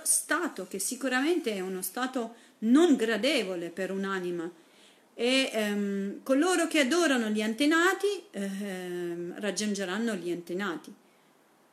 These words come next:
E coloro che adorano Dio, la persona suprema, che fine fanno? Coloro che, ehm, adorano Dio, la persona suprema,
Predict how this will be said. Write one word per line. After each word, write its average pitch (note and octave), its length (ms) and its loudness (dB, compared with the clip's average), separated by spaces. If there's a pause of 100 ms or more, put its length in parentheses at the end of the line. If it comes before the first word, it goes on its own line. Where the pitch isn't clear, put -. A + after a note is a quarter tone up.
(440)
E B3+ 120 0
coloro A#3 420 2
che D4+ 160 0
adorano C4+ 480 2
Dio, G#3 220 -4
la F#3+ 100 -6
persona F#3 400 -8
suprema, A#3+ 540 -2
che G3+ 100 -6
fine C#4 320 2
fanno? D4 480 2 (560)
Coloro E4+ 480 2
che, B3+ 320 4
ehm, G#3 640 0
adorano B3 580 2
Dio, A#3 180 0
la A3+ 120 0
persona A3+ 340 -4
suprema, D#4+ 540 0